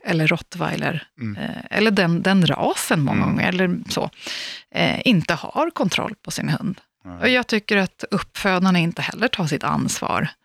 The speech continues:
Speaker 1: Vad är det vi avlar på?
Speaker 2: Mm.
Speaker 1: Vilka mentala egenskaper ska hunden ha?
Speaker 2: Mm.
Speaker 1: Ehm,
Speaker 2: Mm.
Speaker 1: varför visar den nervösa tendenser?
Speaker 2: Mm.
Speaker 1: Varför är den liksom, ja.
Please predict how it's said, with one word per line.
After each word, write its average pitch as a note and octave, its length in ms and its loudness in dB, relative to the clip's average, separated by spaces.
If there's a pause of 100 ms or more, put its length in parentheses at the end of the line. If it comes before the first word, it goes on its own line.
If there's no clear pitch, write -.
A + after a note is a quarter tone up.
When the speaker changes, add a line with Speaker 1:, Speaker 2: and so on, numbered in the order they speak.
(440)
Speaker 1:
Vad F#3+ 160 2
är F3+ 140 4
det E3+ 80 4
vi D#3+ 100 0
avlar F3 520 -2
på? A3 320 -2 (120)
Speaker 2:
Mm. F3+ 120 -2
Speaker 1:
Vilka E3+ 300 0
mentala D#3 500 0
egenskaper D3+ 560 -2
ska - 160 -4
hunden D#3 380 0
ha? G3 420 0 (160)
Speaker 2:
Mm. D#2+ 180 -6 (640)
Speaker 1:
Ehm, D#3+ 440 0 (560)
Speaker 2:
Mm. E2 200 -8
Speaker 1:
varför F#3+ 340 2
visar E3+ 360 2
den C#3 100 -2
nervösa D3+ 520 -2
tendenser? D#3+ 760 0
Speaker 2:
Mm. C#4 140 2
Speaker 1:
Varför E3 400 0
är D#3+ 180 2
den E3 180 0
liksom, D#3 600 -4 (140)
ja. - 180 -6